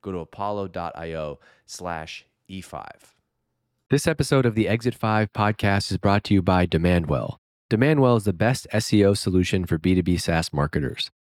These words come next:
They've helped customers like Lessonly drive forty percent of their revenue from organic search, and they helped Terminus make organic search their number one source of demos. Here's how it works. Number one is results. Demandwell is built for driving the outcomes that B two B marketers care about:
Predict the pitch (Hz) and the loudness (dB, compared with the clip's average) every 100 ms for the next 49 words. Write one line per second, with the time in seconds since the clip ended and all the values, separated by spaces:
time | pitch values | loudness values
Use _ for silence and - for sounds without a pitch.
0 | _ - 131 151 135 - 123 123 110 98 | _ -2 0 0 0 -2 -2 0 0 0
1 | 87 98 113 - 92 90 87 90 90 - | 0 0 0 0 2 2 2 0 0 2
2 | 110 123 131 113 107 98 98 90 87 82 | 4 2 0 0 0 2 2 2 0 2
3 | 80 80 85 82 80 85 85 - 107 131 | 0 0 0 2 2 0 0 0 2 2
4 | - - _ _ 107 107 120 113 - 135 | -2 -12 _ _ -4 2 2 0 0 2
5 | 120 95 - 98 98 92 87 101 104 - | 2 2 0 0 0 0 0 2 2 0
6 | - 107 - 90 87 95 101 110 104 92 | 2 2 2 0 0 0 0 2 4 4
7 | 90 - 90 82 73 78 76 64 50 - | 0 0 -2 -2 -2 -2 -2 -2 -4 -8
8 | - _ _ _ - 139 135 123 101 78 | -12 _ _ _ 0 0 2 4 4 2
9 | 67 - - - _ _ 98 104 107 123 | -2 -4 -12 -14 _ _ 0 2 4 4
10 | 110 90 85 80 67 - - - _ - | 2 0 0 0 -4 -6 -14 -18 _ -2
11 | 104 123 135 123 101 107 107 - 90 95 | 2 2 4 4 2 0 0 -2 -2 2
12 | 98 113 110 107 85 98 - 90 82 71 | 2 2 2 2 2 2 2 0 0 0
13 | 98 92 90 85 87 80 80 - - 85 | 2 2 2 2 2 2 -2 0 2 2
14 | 73 64 | 2 -2